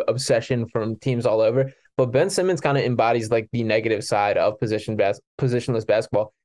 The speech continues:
because he's positionless in the way of, like, there isn't a true role that he excels with. Like,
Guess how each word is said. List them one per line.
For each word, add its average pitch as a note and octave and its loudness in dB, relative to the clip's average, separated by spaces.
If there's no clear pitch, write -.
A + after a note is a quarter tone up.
because C#3 0
he's D#3 0
positionless C#3 0
in C#3 0
the B2+ 2
way A#2+ 4
of, A2 0
like, A2 0
there B2+ 4
isn't B2+ 2
a A#2+ 0
true A#2+ -2
role A2+ 4
that G#2+ 2
he A#2 -2
excels G#2+ 0
with. G2 -2
Like, A2+ -2